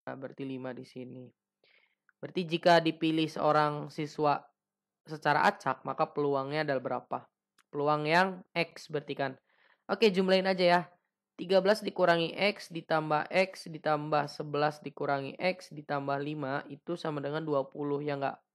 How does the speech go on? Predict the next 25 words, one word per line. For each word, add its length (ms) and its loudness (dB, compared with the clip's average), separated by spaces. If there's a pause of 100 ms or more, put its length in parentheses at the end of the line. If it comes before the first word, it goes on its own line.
(920)
Berarti 320 -6
X 240 -2
di 80 -8
sini 320 -6
coret 320 -2
sama 240 -4
yang 160 -6
di 80 -10
sini. 560 -4 (800)
Terus 320 -6
di 80 -10
sini 240 -8
tiga 320 -4
belas 320 6
ditambah 480 -4
sebelas 480 0
itu 320 -10
adalah 400 -2
dua 480 0
puluh 560 -8
empat. 240 6 (640)
Berarti 480 -8
dua 320 -2
puluh 320 -10
sembilan. 640 -4